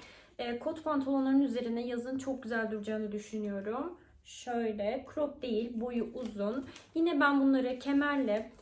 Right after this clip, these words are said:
pantolonun içerisine sokarak kullanmayı çok sevdiğim için aldım. Bunun aynı şekilde, e, erkek için olanı da var. Böyle birlikte giymek isterseniz.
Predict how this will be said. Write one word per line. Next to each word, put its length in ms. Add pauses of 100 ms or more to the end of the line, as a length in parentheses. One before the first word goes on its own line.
pantolonun 760
içerisine 520
sokarak 580
kullanmayı 400
çok 220
sevdiğim 440
için 220
aldım. 460 (380)
Bunun 400
aynı 260
şekilde, 760 (360)
e, 60 (240)
erkek 500
için 280
olanı 380
da 140
var. 220
Böyle 240
birlikte 340
giymek 380
isterseniz. 880